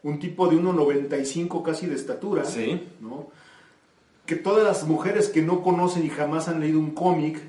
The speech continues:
Speaker 1: aceptaron inmediatamente como Wolverine porque se ve
Speaker 2: Sí.
Speaker 1: muy guapo el cabrón.
Speaker 2: Sí, está, está, está guapito el güey.
Speaker 1: Dicen los que saben que es entaconada en sus tiempos libres.
Speaker 2: Ah,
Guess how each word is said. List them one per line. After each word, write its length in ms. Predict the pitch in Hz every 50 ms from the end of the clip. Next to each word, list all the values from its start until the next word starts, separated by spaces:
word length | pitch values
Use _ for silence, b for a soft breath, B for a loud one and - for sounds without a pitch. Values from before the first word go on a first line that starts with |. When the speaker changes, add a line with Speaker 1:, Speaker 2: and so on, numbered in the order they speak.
| - -
Speaker 1:
aceptaron 600 | - - - - 151 - - 180 180 185 185 175
inmediatamente 840 | 156 143 139 139 143 165 160 - 170 160 160 165 165 165 170 -
como 240 | - 143 - 120 120
Wolverine 400 | 113 139 151 156 156 156 143 139
porque 220 | - 123 113 - -
se 160 | - 143 139
ve 80 | 143
Speaker 2:
Sí. 60 | 151 151
Speaker 1:
muy 100 | 143 127
guapo 260 | 139 147 143 - 156
el 100 | 143 143
cabrón. 460 | - 131 127 131 135 139 135 - 170 180
Speaker 2:
Sí, 180 | - 175 233
está, 340 | 247 233 - 110 92 87 82
está, 380 | - - - 78 - - - - -
está 180 | _ - 98
guapito 420 | 110 127 127 - 139 127 - 107 92
el 80 | -
güey. 140 | - - - - - _
Speaker 1:
Dicen 640 | - 135 160 170 170 185 196 208 - 202 220 214 208
los 120 | 185 -
que 140 | - 156 147
saben 340 | 156 160 165 175 185 180 165
que 80 | - 160
es 100 | - 180
entaconada 640 | 165 156 147 143 - 139 139 147 151 151 156 156
en 80 | 151 143
sus 160 | - - -
tiempos 320 | - 147 143 143 147 143 147
libres. 540 | 165 160 147 143 160 160 - - - - - _
Speaker 2:
Ah, 360 | - 123 147 180 202 202 220